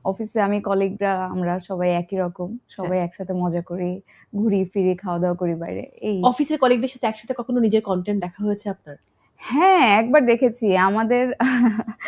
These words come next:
Speaker 1: আমাদের, আম, মেল কলিগগুলো,
Speaker 2: হুম, হুম,
Speaker 1: তারা
Speaker 2: হুম।
Speaker 1: হচ্ছে একটা, আ, অ্যানুয়াল কোনো একটা ইয়া ছিল, ক্রিকেট টুর্নামেন্ট ছিল,
Speaker 2: হুম, হুম।
Speaker 1: ওরা ওখানে গিয়েছিল। So ফিমেলরা কি, আমরা কি করব? আচ্ছা ঠিক আছে, সাদনিমার নতুন রিলিজ পেল, লিটল মিস কেওসটা দেখে ফেলি।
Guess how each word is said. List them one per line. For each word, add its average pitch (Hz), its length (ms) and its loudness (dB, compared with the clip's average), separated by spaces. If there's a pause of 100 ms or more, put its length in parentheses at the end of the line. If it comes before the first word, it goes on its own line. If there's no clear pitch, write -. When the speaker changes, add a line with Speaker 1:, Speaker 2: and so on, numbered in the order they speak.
(400)
Speaker 1:
আমাদের, 233 560 6
আম, 196 440 4 (240)
মেল 247 320 2
কলিগগুলো, 226 580 2
Speaker 2:
হুম, 196 140 -2
হুম, 170 100 -4
Speaker 1:
তারা 196 160 2
Speaker 2:
হুম। 233 80 -2
Speaker 1:
হচ্ছে 214 220 -6
একটা, 214 560 -2 (340)
আ, 185 400 -4
অ্যানুয়াল 208 420 0
কোনো 208 200 -6
একটা 196 380 -4
ইয়া 185 260 0
ছিল, 202 320 -4
ক্রিকেট 202 420 -6
টুর্নামেন্ট 190 400 -4
ছিল, 208 160 -4
Speaker 2:
হুম, 190 80 0
হুম। 175 100 0
Speaker 1:
ওরা 202 120 4
ওখানে 196 260 -2
গিয়েছিল। 180 440 -4 (540)
So 330 80 -2
ফিমেলরা 330 640 2
কি, 311 160 -6
আমরা 285 220 2
কি 294 160 -2
করব? 285 640 2
আচ্ছা 226 300 -6
ঠিক 277 160 -4
আছে, 269 420 -2
সাদনিমার 220 520 -2
নতুন 214 560 -2
রিলিজ 208 320 0
পেল, 247 200 -4
লিটল 190 240 -4
মিস 202 220 -4
কেওসটা 208 380 -6
দেখে 170 220 -6
ফেলি। - 260 -18